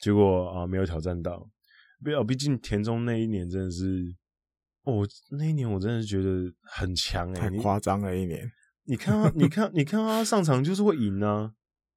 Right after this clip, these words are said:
Speaker 1: 你不知道他怎么输，就是强到一个不行。而且重点是他只要上场，他队友还，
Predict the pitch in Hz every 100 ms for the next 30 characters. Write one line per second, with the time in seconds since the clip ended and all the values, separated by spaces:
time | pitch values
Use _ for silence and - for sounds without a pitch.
0 | _ _ _ _ 131 110 170 165 170 160
1 | 98 92 - 98 95 110 _ _ _ _
2 | _ 151 151 - - 104 120 139 123 110
3 | 113 - - - _ _ - - 175 170
4 | 175 139 175 156 175 160 131 131 180 143
5 | 113 98 135 - 151 104 101